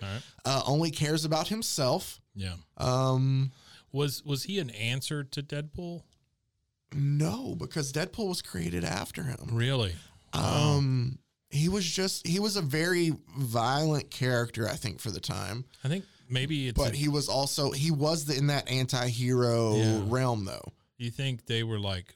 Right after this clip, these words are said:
Speaker 1: "We got Superman, we got Batman, we need somebody who's not so"
Speaker 2: They actually, the,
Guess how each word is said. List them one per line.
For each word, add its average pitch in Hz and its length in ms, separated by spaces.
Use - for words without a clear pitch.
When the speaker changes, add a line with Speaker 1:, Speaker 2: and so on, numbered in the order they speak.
Speaker 1:
"We 110 120
got 110 200
Superman, 95 800
we 98 80
got 98 160
Batman, 95 880
we 117 120
need 120 240
somebody 90 420
who's 87 220
not 87 320
so" - 160
Speaker 2:
They 139 640
actually, 156 540
the, 120 260